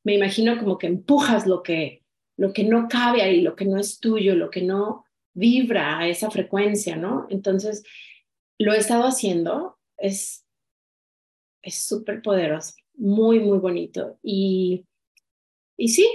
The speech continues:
yo creo que hay otros tipos de rituales también. Cuando me siento en mi oficina,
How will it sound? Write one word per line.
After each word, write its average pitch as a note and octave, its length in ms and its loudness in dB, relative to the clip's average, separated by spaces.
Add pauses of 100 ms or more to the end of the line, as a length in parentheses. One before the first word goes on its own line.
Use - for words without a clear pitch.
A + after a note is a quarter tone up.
(180)
yo A#3+ 120 2
creo C#4 140 0
que C#4+ 100 0
hay B3 140 0
otros A#3+ 300 -2
tipos A#3 240 -2
de A#3 80 2
rituales G#3 480 0
también. F#3 520 -2 (160)
Cuando F#3+ 220 0
me G3 100 2
siento G#3 260 0
en A3 80 0
mi G#3+ 60 2
oficina, G#3+ 680 -2